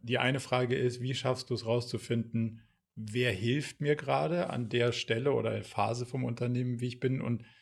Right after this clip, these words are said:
wenn du jemanden gefunden hast, wo du sagst, der wär, wär wirklich gut oder die Person oder sie wär gut, wie gehst du dann auf die Leute zu und sagst, „Hey,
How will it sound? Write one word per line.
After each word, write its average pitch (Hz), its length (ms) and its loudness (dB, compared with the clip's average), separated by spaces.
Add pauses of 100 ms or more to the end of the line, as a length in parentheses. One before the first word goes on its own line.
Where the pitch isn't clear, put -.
(420)
wenn 127 280 0
du 131 80 4
jemanden 127 340 2
gefunden 127 420 0
hast, 123 220 -2
wo 123 80 -2
du 117 100 2
sagst, 117 320 0 (520)
der 107 200 0
wär, 123 280 0
wär 120 200 2
wirklich - 260 -4
gut 147 220 -4
oder 113 200 2
die 117 180 -2
Person 123 680 -4
oder 117 300 -8 (280)
sie 131 260 -8
wär 127 120 4
gut, 147 280 -6 (640)
wie 147 140 -2
gehst - 260 4
du 135 60 4
dann 117 180 4
auf 104 180 -2
die 104 120 -6
Leute 101 300 0
zu 147 200 0
und 101 140 -2
sagst, 101 300 -2
„Hey, 127 200 4